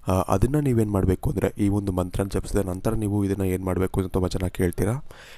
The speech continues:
ಇದನ್ನ ನೀವೇನ್ ಮಾಡ್ಬೇಕು ಅಂದ್ರೆ ನೀವು ಎಳ್ಳನ್ನ ಇಟ್ಕೊಂಡು ನೀವು ಯಾವ್ದಾದ್ರು ಒಂದು ತಿಂಡಿಯನ್ನ ಬೇಕಾದ್ರೆ ಮಾಡ್ಬೋದು. ಅಂದ್ರೆ ಎಳ್ಳುಂಡೆ, ಆ, ಎಳ್ಳುಂಡೆ ಎಲ್ಲ ಮಾಡ್ತಾರಲ್ಲ ಅದನ್ನ ಬೇಕಾದ್ರೆ ನೀವು ಮಾಡ್ಬೋದು. ಆ, ಕಲ್ ಸಕ್ಕರೆ ನೀವು ನಾರ್ಮಲ್ ಆಗಿ ಮಕ್ಕಳಿಗೆ ಯಾರಿಗಾದ್ರು ತಿನ್ನೋಕೆ ಕೊಡ್ಬೋದು, ಕಲ್ ಸಕ್ಕರೆ ತಿನ್ಬೋದು ಯಾರು ಬೇಕಾದ್ರೂ.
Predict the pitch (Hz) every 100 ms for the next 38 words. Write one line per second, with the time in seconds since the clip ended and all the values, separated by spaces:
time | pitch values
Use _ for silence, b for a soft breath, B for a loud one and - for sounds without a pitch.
0 | B - 107 139 143 110 98 95 90 90
1 | - 90 92 110 110 95 110 110 90 90
2 | 110 107 95 - 98 104 101 95 101 92
3 | 85 92 90 92 92 90 95 92 90 -
4 | 98 87 85 90 90 113 - - 95 92
5 | 87 92 92 - 98 87 90 92 95 90
6 | 90 87 90 - - 98 131 - B B
7 | B B B 98 101 110 101 101 95 95
8 | 92 87 90 90 95 147 - B B B
9 | - 120 113 107 101 113 110 110 107 107
10 | 101 101 107 98 92 95 92 101 92 -
11 | 95 95 95 92 90 92 95 95 - 95
12 | 92 92 - 90 92 90 - 92 90 104
13 | 87 - 92 92 90 87 90 - 92 120